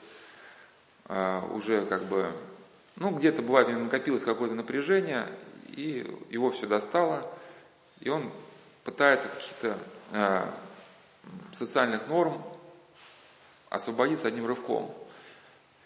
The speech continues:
Ну, это вот, э, так-, такая классическая эта история, вот фильм с Майклом Дугласом «С, с меня хватит», да, где, где он такой, э,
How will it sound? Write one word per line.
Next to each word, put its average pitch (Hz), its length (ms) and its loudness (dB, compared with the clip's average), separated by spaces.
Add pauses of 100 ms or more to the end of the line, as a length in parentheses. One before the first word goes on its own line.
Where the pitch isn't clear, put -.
(100)
Ну, 156 120 -2
это 139 180 2
вот, - 180 -4 (160)
э, 87 180 -10 (160)
так-, - 160 -14
такая 113 260 -2 (320)
классическая 117 520 -2
эта - 140 -4
история, 139 320 2
вот 98 120 0
фильм 120 320 -6 (100)
с - 40 -16
Майклом 107 320 0
Дугласом 120 380 -2
«С, - 200 -12
с - 100 -14
меня 120 160 2
хватит», - 340 2 (1040)
да, 139 140 0
где, 104 220 -6
где 104 160 -2
он 101 120 -4
такой, - 340 -2
э, - 60 -10